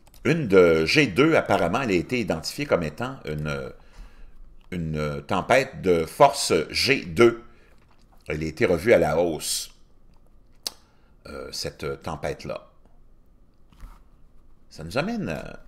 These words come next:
puis on a vu, hein, euh, sûrement beaucoup d'activités, euh, sismiques, des, probablement des aurores boréales. Et ça nous mène à vous parler des rayons cosmiques dans l'atmosphère terrestre, qui s'intensifient pour la quatrième année,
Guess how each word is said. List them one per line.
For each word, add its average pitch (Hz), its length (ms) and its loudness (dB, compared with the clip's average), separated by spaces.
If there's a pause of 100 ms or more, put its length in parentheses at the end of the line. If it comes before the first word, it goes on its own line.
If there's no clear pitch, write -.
puis 101 100 -10
on 80 140 -6
a 85 40 -6
vu, 110 240 -6
hein, 90 220 -8
euh, 78 200 -10
sûrement 82 380 -10
beaucoup 78 260 -14
d'activités, 80 600 -10
euh, 57 100 -14
sismiques, 92 520 -10
des, 76 140 -8
probablement 80 560 -10
des 80 180 -10
aurores 76 260 -6
boréales. 110 480 -10 (540)
Et - 80 -10
ça - 120 -2
nous 156 60 -6
mène 214 160 -4
à 143 60 -4
vous - 100 -12
parler 101 240 -4
des 120 120 0
rayons 92 220 -4
cosmiques - 460 -6
dans 82 180 -4
l'atmosphère 78 560 -10
terrestre, - 640 -8 (880)
qui - 120 -2
s'intensifient 151 640 0
pour 135 340 2
la 92 320 2
quatrième 117 480 -2
année, 135 340 -6